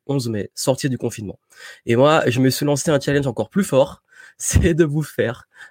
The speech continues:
un live par jour jusqu'à la fin du confinement, jusqu'au onze mai. Donc du coup, ça va vraiment être super, ça a bien commencé. On est sur une bonne dynamique. Bravo à tous ceux qui suivent le challenge, qui continuent, qui ne lâchent pas.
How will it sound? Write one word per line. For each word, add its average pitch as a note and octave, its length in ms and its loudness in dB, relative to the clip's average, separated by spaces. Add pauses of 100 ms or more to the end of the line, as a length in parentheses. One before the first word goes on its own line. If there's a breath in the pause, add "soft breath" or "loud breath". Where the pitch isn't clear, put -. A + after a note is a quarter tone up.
(100)
un C#3 120 2
live A#2+ 540 0
par A2 220 0
jour G#2+ 480 0 (240)
jusqu'à A#2 360 0
la G#2 100 -2
fin C#3+ 180 -2
du C3+ 100 2
confinement, G#2 440 -4
jusqu'au A2 340 -4
onze A#2+ 220 0
mai. G2 160 -4 (400 loud breath)
Donc B2 180 2
du B2+ 140 0
coup, F3 100 2
ça D#3+ 140 2
va B2+ 100 4
vraiment C#3+ 460 0 (680)
être C3 120 -2
super, F3 380 0
ça - 140 -2
a G#2+ 60 0
bien E3 160 0
commencé. D#3 520 -2 (320 loud breath)
On B2+ 120 0
est C#3 60 2
sur C3 180 -2
une A#2 100 -2
bonne F3+ 220 2
dynamique. D3+ 560 2
Bravo D#3+ 560 0
à D3 80 4
tous C#3 140 -6
ceux C#3 200 -4
qui C3 160 -8
suivent A#2+ 240 -6
le A2+ 100 0
challenge, B2 420 2
qui - 140 -10
continuent, C3+ 520 0
qui B2+ 100 -8
ne A2+ 100 -2
lâchent G#2 280 -2
pas. C#3 240 0